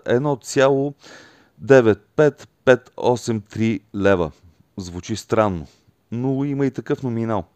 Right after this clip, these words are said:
Това обаче са юбилейни монети, отсечени през две хиляди и пета и две хиляди и седма година.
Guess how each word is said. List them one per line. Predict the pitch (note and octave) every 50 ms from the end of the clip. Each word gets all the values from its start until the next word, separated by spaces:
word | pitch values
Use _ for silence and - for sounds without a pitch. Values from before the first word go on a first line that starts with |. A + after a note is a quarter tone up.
| _ _ - - - - - - _ _
Това | - B2+ C#3+ D3 C3
обаче | A#2+ A2+ C#3 D3 D3 - D#3
са | - - - D3 D3+ D3+ D3+
юбилейни | D3+ D3+ D3+ C3+ C#3 D3 D3+ D3+ C#3+ C3 B2+ B2
монети, | B2 A#2+ B2+ C#3 D3 D3 - D#3
отсечени | D3 C3+ - - C3+ C3+ - - B2+ B2+
през | A2+ - A2+ A2+ G#2 G2
две | G#2 A#2+ C3+ B2
хиляди | - A#2+ A#2 A#2 A2 A2+ C3 C#3 - - _ _ _
и | - G2+
пета | F#2+ _ _ C3+ C#3+ C3+ - D3 C#3+ C#3+
и | - - - D#3
две | B2+ A2+ B2
хиляди | A#2+ G#2+ A2+ A2 A2+ G2+ G2 G2
и | F2+
седма | - - G#2 G2+ G2+ G#2 F#2+
година. | F2+ G2 G2 A2 A#2+ A#2 F2+